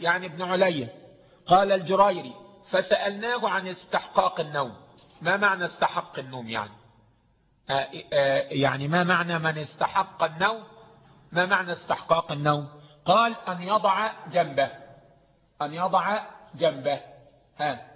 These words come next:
يعني كأنه على وفاق حديث ابن عباس، هو لذلك قال: "وفي الباب عن أبي هريرة". آه، فإذا وضع جنبه فقد استحق الإيه؟ إنما الوضوء على من نام مضطجعا،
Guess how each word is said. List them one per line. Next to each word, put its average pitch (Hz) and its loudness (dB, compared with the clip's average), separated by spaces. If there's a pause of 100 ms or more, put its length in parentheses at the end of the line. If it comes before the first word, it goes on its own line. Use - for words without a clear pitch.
(320)
يعني 147 -4
كأنه 175 -4
على 160 -2
وفاق 160 -4
حديث 170 -8
ابن 175 -8
عباس، 180 -4
هو 202 0
لذلك 175 -4
قال: 175 -4
"وفي 160 -6
الباب 180 -4
عن 160 -4
أبي 180 -10
هريرة". 190 0 (300)
آه، 147 0
فإذا 175 -2
وضع 170 2
جنبه 208 0
فقد 170 -4
استحق 170 -6
الإيه؟ 196 -6 (400)
إنما 185 -4
الوضوء 175 -2
على 165 2
من 160 -10
نام 208 0 (840)
مضطجعا، 160 0